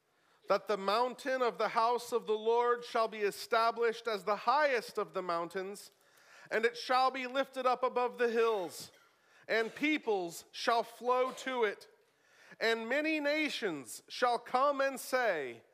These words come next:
'Come, let us go up to the mountain of the Lord, to the house of the God of Jacob, that he may teach us his ways, and that we may walk in his paths.' For out of Zion shall go forth the law,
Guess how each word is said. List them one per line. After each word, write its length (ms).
'Come, 520
let 180
us 160
go 300
up 260
to 100
the 120
mountain 440
of 140
the 60
Lord, 500
to 80
the 160
house 480
of 140
the 80
God 340
of 160
Jacob, 580
that 180
he 140
may 200
teach 460
us 400
his 280
ways, 680
and 160
that 140
we 100
may 180
walk 580
in 140
his 200
paths.' 800
For 180
out 200
of 160
Zion 500
shall 240
go 240
forth 480
the 80
law, 560